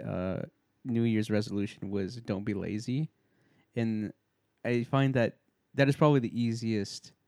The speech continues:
resolution I have. That's, you know, I, I thought it was gonna be harder than it actually is, but not being lazy is just literally just doing what you wanna do. You know, it's like,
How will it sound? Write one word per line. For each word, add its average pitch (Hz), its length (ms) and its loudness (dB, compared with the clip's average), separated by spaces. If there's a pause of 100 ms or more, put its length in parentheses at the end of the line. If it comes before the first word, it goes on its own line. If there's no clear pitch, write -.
(200)
resolution 107 600 0
I 101 120 -6
have. 101 140 -6 (200)
That's, 110 300 -4 (1300)
you 175 100 4
know, 196 80 4
I, 190 160 6
I 190 40 6
thought 240 160 6
it 220 40 12
was 214 80 10
gonna 196 140 6
be 180 80 8
harder 160 520 6 (500)
than 151 200 4
it 131 200 4 (220)
actually 131 380 2
is, 151 160 2
but 147 300 6 (760)
not 160 220 2
being 175 220 4
lazy 147 580 0
is 131 180 -2
just 131 180 0
literally 135 360 4
just 110 180 -4
doing 123 220 4
what 104 100 0
you 104 100 -2
wanna 101 220 -2
do. 90 300 -6 (840)
You 123 120 2
know, 120 160 2
it's 147 160 0
like, 180 200 4